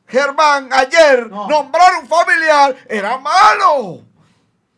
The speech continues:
Speaker 1: Pero hoy es bueno porque le nombraron su hija, su hijastro, su todo.
Speaker 2: No
Speaker 1: Eso
Speaker 2: apoyo
Speaker 1: es bueno.
Speaker 2: eso. No, no está bueno.
Speaker 1: ¿Eh? Pero
Speaker 2: No,
Speaker 1: para
Speaker 2: nosotros
Speaker 1: Yo
Speaker 2: no podemos apoyar eso.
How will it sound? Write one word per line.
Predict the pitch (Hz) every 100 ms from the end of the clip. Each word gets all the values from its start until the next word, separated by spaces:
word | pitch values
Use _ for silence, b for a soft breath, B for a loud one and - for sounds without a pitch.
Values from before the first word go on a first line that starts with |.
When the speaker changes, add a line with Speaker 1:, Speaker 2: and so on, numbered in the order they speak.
| _ -
Speaker 1:
Pero | 214 208
hoy | 233 247
es | 240 -
bueno | - 190 302 359 403 370 294
porque | 226 247 240 226
le | 214
nombraron | 202 196 202 208 247
su | 247 277 277
hija, | 269 254 254
su | 240 226
hijastro, | 220 220 226 220 - 233
su | 202 196
todo. | 277 330 339 302 233 156 180
Speaker 2:
No | 214 233
Speaker 1:
Eso | 233 254
Speaker 2:
apoyo | 285
Speaker 1:
es | 277
bueno. | 226 370 415
Speaker 2:
eso. | 403 381 339 285 208 139 196
No, | 269 320 311 - _ _ _
no | 226 294
está | 294 311
bueno. | 311 285 262 233
Speaker 1:
¿Eh? | 277 302 _ _
Pero | - 190
Speaker 2:
No, | 262
Speaker 1:
para | 269 - - _ - _ _
Speaker 2:
nosotros | 220 240 247 285
Speaker 1:
Yo | 294
Speaker 2:
no | 302
podemos | 294 294 302 294
apoyar | 269 277 262
eso. | 262